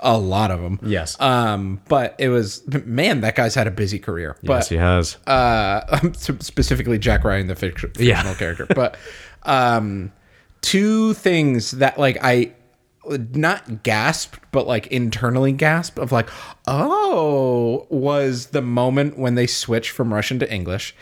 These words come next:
Speaker 1: 'cause I, I knew Sean Connery is in this, and then they're walking around, I was like, "Oh my God, Alan Grant from, uh, Jurassic Park is in this. This is so cool.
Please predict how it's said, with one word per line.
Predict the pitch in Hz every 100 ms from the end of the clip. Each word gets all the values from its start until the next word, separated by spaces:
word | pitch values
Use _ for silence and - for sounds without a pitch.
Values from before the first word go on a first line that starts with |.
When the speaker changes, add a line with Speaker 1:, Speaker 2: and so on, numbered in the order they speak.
| - -
Speaker 1:
'cause | - 123
I, | 107 107 107
I | 113
knew | 113 131 143
Sean | - 135 113
Connery | 123 107 92
is | 92
in | 82
this, | 85
and | - 117
then | 117
they're | 113
walking | 107 110 123
around, | 107 107
I |
was | 113
like, | 127 -
"Oh | 208 302
my | 311
God, | 339 233 -
Alan | 151 170 180
Grant | 170 202 180 -
from, | 151 143
uh, | 139 139 139
Jurassic | 143 156 165 160
Park | 214 214
is | 131
in | 113
this. | 107
This | 139 156
is |
so | 202
cool. | 202